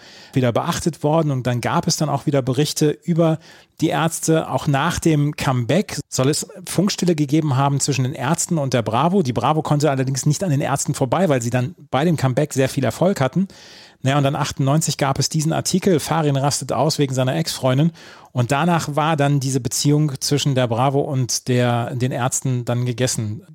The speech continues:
Dieser Podcast mit Bela B. und, ähm, Jan Müller von Tokotronic, der ist dringend empfehlenswert, sehr, sehr lustig und da erzählt er halt dann auch über ihre Beziehung zur Bravo und in den Shownotes haben wir den Link zu diesem Podcast hinterlegt. Aber das ist ein,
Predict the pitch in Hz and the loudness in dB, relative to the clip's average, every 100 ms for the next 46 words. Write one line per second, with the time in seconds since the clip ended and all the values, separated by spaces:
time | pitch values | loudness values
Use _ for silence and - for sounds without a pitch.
0 | - 131 131 120 _ 180 - 147 - 135 | -4 0 0 -2 _ -4 0 -2 0 -2
1 | - 131 127 110 143 180 160 123 120 - | 2 2 2 2 2 2 0 -2 0 -4
2 | - _ - 131 117 123 117 127 131 160 | -6 _ -6 -2 -2 -2 0 0 2 2
3 | 147 - 123 135 131 - 135 143 131 131 | 2 -2 -2 -2 -4 -2 0 0 0 -4
4 | - - - 302 123 135 196 170 143 - | -4 -4 -8 -16 -2 2 2 2 0 0
5 | 143 135 127 120 107 143 160 143 135 143 | 0 0 -2 -2 0 2 4 2 2 0
6 | - 135 139 117 117 - 127 123 117 117 | 0 -2 -2 -2 -2 0 0 2 0 0
7 | 113 110 - - - - - 117 156 135 | -4 -4 -6 -12 -20 -20 -4 -2 0 0
8 | 123 - - 139 127 127 107 117 135 127 | 0 0 2 2 2 0 0 0 0 0
9 | 123 113 - - 123 117 - 120 117 113 | -2 -4 -4 -2 -2 0 0 0 2 0
10 | - 113 110 110 107 113 120 - - 104 | 0 0 0 0 2 2 0 -2 -2 0
11 | 104 104 - - - - 120 - 110 101 | 0 -2 -8 -20 -20 -6 -4 0 -2 0
12 | - 120 107 110 104 92 107 110 127 104 | 0 0 2 2 0 -4 0 0 -2 -4
13 | - - 123 117 | -4 -2 0 -2